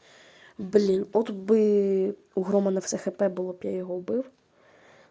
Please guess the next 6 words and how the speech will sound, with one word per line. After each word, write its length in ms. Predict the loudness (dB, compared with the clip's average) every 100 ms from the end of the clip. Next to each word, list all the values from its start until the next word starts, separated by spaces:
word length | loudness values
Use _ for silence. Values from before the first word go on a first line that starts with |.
| _
Так. 300 | -4 -4 -8 _ _ _ -20 -20 -20 -20 _ _ _ _
Ворона 460 | 4 6 6 4
добиваємо. 840 | 4 2 0 0 2 2 2 -2 -6
Пробуємо 540 | 2 2 6 4 6
добити 380 | 4 4 2 0
ворона. 460 | -2 -2 -4 -10